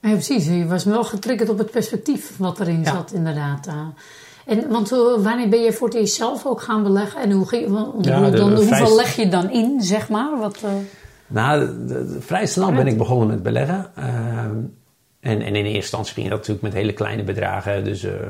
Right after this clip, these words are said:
Speaker 2: wat ik, wat ik dan verdiend had in de zomervakantie, daar kon ik dan wat mee doen. En, eh, eh, tot ik op een gegeven moment, eh, eh, en dat, dat, dat geeft me maar weer aan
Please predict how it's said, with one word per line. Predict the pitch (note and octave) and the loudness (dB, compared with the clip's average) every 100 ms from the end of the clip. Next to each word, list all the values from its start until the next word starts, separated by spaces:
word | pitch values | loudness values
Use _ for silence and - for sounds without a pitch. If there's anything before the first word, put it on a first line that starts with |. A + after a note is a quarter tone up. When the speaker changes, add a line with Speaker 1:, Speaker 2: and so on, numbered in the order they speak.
| - - - A#1+ B1 C2+ E2 | -10 -12 -12 -14 -14 -14 -12
Speaker 2:
wat | F#2 G#2+ | -10 -10
ik, | G#2 | -8
wat | G2 G2+ | -6 -6
ik | G2+ | -6
dan | G2+ F#2 | -6 -4
verdiend | G2 G#2 G2 | -2 -2 -2
had | G2 G#2+ - | -4 -6 -6
in | A2+ | -6
de | G#2 | -4
zomervakantie, | F#2+ G2+ G2+ F#2 - G#2+ G#2 A2 | -2 -2 -2 -4 -2 -4 -2 -4
daar | G#2 | -6
kon | - G#2+ | -4 -4
ik | G2+ - | -4 -6
dan | G#2 | -6
wat | G2+ | -6
mee | G2+ G2 | -6 -4
doen. | G2 G2+ G#2 F#2+ | -2 -2 -2 -4
En, | - G2 G2 | -6 -10 -8
eh, | G#2 G2 G2 G2+ - - - - _ _ _ _ - A2 | -10 -10 -12 -16 -20 -20 -20 -20 _ _ _ _ -8 -6
eh, | A2+ | -6
tot | - F3 | -2 -2
ik | F#3 | 0
op | C3 | -4
een | G#2 | -2
gegeven | A#2+ B2 A2 | 0 0 0
moment, | A2+ A2 | -2 -2
eh, | - A2+ G#2+ G#2+ G2+ G2 - _ _ _ _ _ _ _ _ | -4 -4 -4 -4 -6 -10 -16 _ _ _ _ _ _ _ _
eh, | G2 G#2+ F2+ E2+ E2+ - - | -12 -10 -10 -10 -12 -14 -12
en | G2 | -8
dat, | F#2 - | -8 -8
dat, | G#2+ F#2 | -8 -8
dat | G2+ - | -8 -4
geeft | G#2+ A2 | -4 -2
me | G#2 | -4
maar | G2 | -4
weer | G#2 | -4
aan | G2+ A2 G2+ | -2 -2 -4